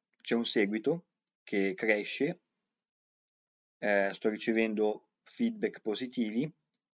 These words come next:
eh, la cosa mi fa ovviamente molto piacere e questo è uno stimolo ad andare avanti sempre meglio, quindi grazie. Oggi vorrei parlarvi di un libro, eh, è stato scritto da Avi Loeb,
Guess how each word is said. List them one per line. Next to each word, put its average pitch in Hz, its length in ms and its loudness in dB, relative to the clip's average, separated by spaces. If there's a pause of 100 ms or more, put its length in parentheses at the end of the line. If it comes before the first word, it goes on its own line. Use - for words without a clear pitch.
(160)
eh, 65 220 -6
la 98 140 -2
cosa 139 180 0
mi 113 120 0
fa 113 140 4
ovviamente 110 440 0
molto 107 260 -2
piacere 117 540 2
e 117 80 2
questo 110 500 0
è - 60 -2
uno 104 180 -2
stimolo 107 680 0
ad 101 140 0
andare 104 300 2
avanti 101 320 0
sempre 98 300 -6
meglio, 90 420 -4 (260)
quindi 104 480 -6
grazie. - 540 -8 (1900)
Oggi 127 220 -14
vorrei 110 240 -6
parlarvi 127 420 0
di 110 80 -4
un 107 140 0
libro, 104 460 0 (420)
eh, 92 300 -6
è 90 100 -12
stato - 260 -4
scritto 110 400 -2
da 98 300 4
Avi 104 240 2
Loeb, 135 400 6